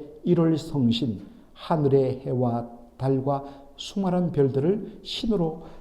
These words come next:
섬깁니다. 심지어 자기 자식들을 불살라서 몰록신에게 바로 인신제사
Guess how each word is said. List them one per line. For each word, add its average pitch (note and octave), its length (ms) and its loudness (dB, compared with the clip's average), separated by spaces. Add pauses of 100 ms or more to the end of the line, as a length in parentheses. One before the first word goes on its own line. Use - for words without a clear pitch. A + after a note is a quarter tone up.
섬깁니다. A#2+ 680 -2 (1300)
심지어 F#3 640 4 (480)
자기 C3+ 640 2
자식들을 F3+ 760 0
불살라서 F3+ 880 -2 (1160)
몰록신에게 C#3+ 1040 6 (400)
바로 A#2 520 0 (200)
인신제사 C3+ 880 0